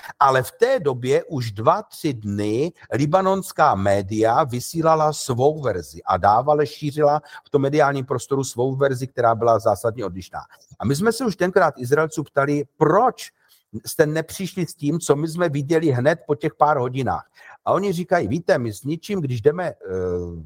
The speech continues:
jaksi ven, chceme, aby to bylo stoprocentní. A tady ještě jeden faktor, o kterém se nemluví. V těchto věcech je dost činný, eh, izraelský vojenský prokurátor, my to známe z toho amerického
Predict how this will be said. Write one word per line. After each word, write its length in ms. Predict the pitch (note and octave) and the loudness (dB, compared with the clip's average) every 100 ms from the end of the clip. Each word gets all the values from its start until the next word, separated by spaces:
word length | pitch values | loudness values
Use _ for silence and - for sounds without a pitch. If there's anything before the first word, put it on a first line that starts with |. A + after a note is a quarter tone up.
| D2+ | -8
jaksi 380 | E2+ F#2+ - F2+ | -2 -2 -2 -8
ven, 420 | D2 F2+ F#2 D#3 - - - | 0 2 4 0 -4 -12 -16
chceme, 400 | - F#3 F#3+ G#3 - | -2 2 2 2 0
aby 160 | D3+ | 0
to 140 | E3 F3 | 0 0
bylo 200 | E3+ - | 0 0
stoprocentní. 840 | - B2+ - A#2 - B2 A2 G3 | 0 -2 2 0 0 -4 -4 -2
A 120 | - | -2
tady 220 | G2 C#3 | 2 2
ještě 240 | G3 F3 F#3+ | 2 0 0
jeden 220 | F#3 F#3 | 0 0
faktor, 340 | - C#3 D#3+ - | 0 0 0 -2
o 60 | |
kterém 280 | - D3 D3+ | 0 0 0
se 120 | - | 0
nemluví. 400 | C3 A#2 A2+ D2+ - _ _ _ _ | 0 2 0 -2 -12 _ _ _ _
V 20 | |
těchto 300 | F3 E3+ A3+ | -4 2 2
věcech 680 | D#3 C#3 - E3 E3+ E3 - E3 | 2 -2 -4 -2 0 -2 -6 -6
je 240 | A2 B2+ | 0 0
dost 400 | A2+ D3+ D#3+ - | 2 0 -2 -8
činný, 600 | - - C3+ B2+ C3+ C#3+ | -14 -4 -2 0 0 0
eh, 200 | D3+ A2 | 2 2
izraelský 560 | A2 B2+ C3+ D3 C#3 C3+ | 2 2 2 2 0 -4
vojenský 420 | A#2+ B2+ C3 - | 0 0 0 -4
prokurátor, 680 | C3+ A2 A2 C3+ G#2 F2+ E2+ | 0 0 2 4 2 2 -4
my 100 | F2+ | -6
to 140 | G2+ | -6
známe 260 | F#2 G2 G2+ | -2 0 -2
z 60 | - | -4
toho 140 | G2 | -4
amerického 440 | F#2+ G2 - G#2+ | -2 -4 -2 -2